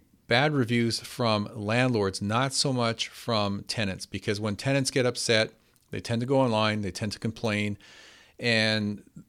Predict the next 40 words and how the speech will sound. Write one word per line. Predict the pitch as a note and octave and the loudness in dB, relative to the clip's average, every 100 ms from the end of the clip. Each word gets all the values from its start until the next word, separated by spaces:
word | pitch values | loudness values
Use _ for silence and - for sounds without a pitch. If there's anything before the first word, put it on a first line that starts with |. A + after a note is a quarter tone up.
| _ | _
if | B2 - | -8 2
they | B2 | 2
have | - | 2
something | D3+ C3 C3 | 0 0 -2
bad | G#2+ A#2 A#2+ B2 | 2 2 2 0
to | G#2+ | -2
say, | - A#2 A#2 A#2 | 2 4 2 0
yeah, | - A2+ | 0 0
they | A2 | 2
want | G#2+ A2 A2 | -2 -2 -4
the | |
world | G#2+ G#2+ G2+ | -2 0 0
to | G2+ | -2
know. | G2 F#2+ | 0 -2
If | G2 | 0
they | A2+ | 0
have | A#2 | 2
something | - B2 A#2+ | 0 -2 -4
good | G#2+ B2 | 0 -2
to | B2 | -2
say, | - B2 A#2 | 0 4 4
they're | A2+ B2+ | 2 -2
not | D3 C3 | -2 -2
gonna | A#2 | -6
take | - A2+ | -4 -6
the | - | -6
time | E2+ G#2+ G2+ G2+ | -8 -4 -2 -2
to | F#2+ | -4
bother | F#2 G2 G2+ G#2+ F#2+ F2+ | -4 2 2 2 2 -2
and, | F2+ - | -2 -6
and, | G#2 F#2 | -10 -12
you | - A2 | -12 -8
know, | F#2 | -8
go | F#2 G#2 | -4 -2
online | G#2 G2+ G2+ G2 | -2 -2 -4 -4
and | F2+ | -4
put | G2+ | -8
a | |
five-star | - G2+ F#2+ - G#2 F#2+ | -2 0 0 0 0 0
review. | F#2+ F#2 G2 F#2+ F#2 | -2 -2 -2 -2 -4